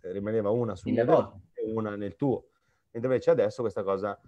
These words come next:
Speaker 1: non è possibile perché la, la proof of work, cioè la prova di lavoro, il fatto che bisogna pagare del gas per fare, eh, questo spostamento, eh, permette di fatto la certificazione che, che in automatico,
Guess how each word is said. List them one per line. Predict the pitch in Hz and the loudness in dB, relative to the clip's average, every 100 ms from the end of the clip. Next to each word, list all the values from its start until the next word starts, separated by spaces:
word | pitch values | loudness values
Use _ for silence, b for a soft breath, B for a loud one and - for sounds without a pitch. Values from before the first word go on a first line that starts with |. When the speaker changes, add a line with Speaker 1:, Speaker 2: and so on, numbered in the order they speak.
| - _ | -20 _
Speaker 1:
non | 120 | -2
è | 117 | -2
possibile | - 127 - 143 110 | -2 -4 0 0 0
perché | 98 - 104 92 76 | -2 -4 -2 -2 -6
la, | 98 95 82 69 67 | -8 -6 -8 -10 -12
la | 82 101 | -10 -4
proof | 127 117 | -2 -2
of | 127 | 0
work, | 131 131 139 - 104 | 6 8 8 4 -6
cioè | - | -4
la | 98 | -4
prova | 95 117 | -2 0
di | 107 120 | 0 0
lavoro, | 127 120 127 98 | 0 4 4 2
il | 90 | -2
fatto | 104 - | -8 -8
che | 98 | -8
bisogna | 101 101 107 | -8 -6 -8
pagare | - 104 139 98 76 87 _ | -6 -4 -2 -2 -4 -8 _
del | 104 98 | -6 -4
gas | 117 98 - - - _ _ _ _ | -2 -4 -6 -14 -16 _ _ _ _
per | - | -12
fare, | - 117 101 95 - _ _ | -2 0 2 0 -4 _ _
eh, | - 98 85 | -10 -8 -8
questo | 101 101 | -8 -8
spostamento, | 113 - 120 151 123 120 120 147 - _ - | -8 -4 -2 -2 -2 -4 -2 -4 -4 _ -10
eh, | 101 90 82 | -8 -8 -2
permette | 131 117 113 117 - | 0 0 -2 -6 -6
di | 113 | -6
fatto | 117 110 | -4 -2
la | 98 | -2
certificazione | 95 - 101 113 131 131 - 123 | -4 -8 -10 -6 0 0 0 -4
che, | 110 92 _ | -4 -8 _
che | 110 | -6
in | 98 104 110 | -4 -4 -6
automatico, | 110 143 123 110 110 104 107 104 | -6 -4 -4 -4 -6 -6 -4 -4